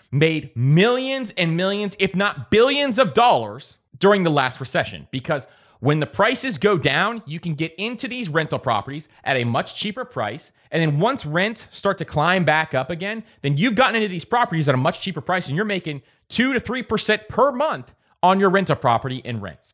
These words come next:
So think through this a little bit. Have a little extra cash on hand if you want to,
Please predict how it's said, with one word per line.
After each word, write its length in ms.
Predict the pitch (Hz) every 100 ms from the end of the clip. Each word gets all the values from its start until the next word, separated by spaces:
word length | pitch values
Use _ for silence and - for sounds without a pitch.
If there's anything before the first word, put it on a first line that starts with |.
| _
So 220 | - 156 - _ _ _ _ _ _
think 260 | 185 247
through 240 | - 202 247
this 140 | 196
a 40 | 143
little 140 | 131
bit. 220 | 151 -
Have 200 | 190 269
a 40 | 320
little 180 | 254 202
extra 280 | 190 - 156
cash 300 | 143 143 151
on 60 |
hand 180 | 143 139
if 180 | 175 170
you 120 | 151
want 340 | 123 117 110 -
to, 260 | 104 123